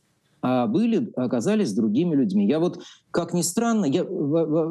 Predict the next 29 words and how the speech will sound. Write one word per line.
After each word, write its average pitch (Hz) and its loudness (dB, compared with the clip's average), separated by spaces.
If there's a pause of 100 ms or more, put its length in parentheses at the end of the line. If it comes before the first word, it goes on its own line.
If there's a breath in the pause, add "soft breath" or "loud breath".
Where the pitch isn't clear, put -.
(120)
в-, - -2
я 160 2
вообще 170 -2
не 175 -2
могу 185 0
слушать 131 -2
сейчас 120 -2
песни 123 -2
в 127 2
исполнении 135 0
вот 120 -2
людей, 131 2
которые 117 0
как 110 -6
бы 113 -2
поддерживают 117 -2
весь 120 -6
этот - -4
ад, 254 -2 (680 loud breath)
но 156 2
почему-то 170 0
совершенно 131 0
вот 110 -4
вопреки 127 0
вообще 113 -2
своему, 120 0
вопреки 123 -2
желанию, 180 2
я, 151 0